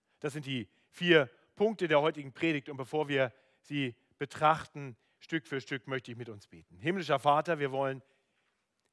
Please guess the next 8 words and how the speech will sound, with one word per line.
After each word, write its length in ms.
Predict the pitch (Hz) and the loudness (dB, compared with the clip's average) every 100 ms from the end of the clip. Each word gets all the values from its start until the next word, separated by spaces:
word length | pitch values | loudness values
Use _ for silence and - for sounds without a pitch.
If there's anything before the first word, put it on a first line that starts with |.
| _ | _
dich 140 | 135 - | -12 -4
bitten, 240 | 202 139 | -4 -2
dass 220 | 131 127 | -4 -4
du 160 | - 196 | -6 -8
uns 200 | 170 - | -8 -8
hilfst, 640 | 185 170 92 - - _ _ _ _ _ _ _ _ _ _ _ _ _ _ _ _ _ - | -6 -6 -8 -20 -20 _ _ _ _ _ _ _ _ _ _ _ _ _ _ _ _ _ -2
dein 260 | 139 143 | 0 2
Wort 420 | 139 151 156 151 | 2 2 2 0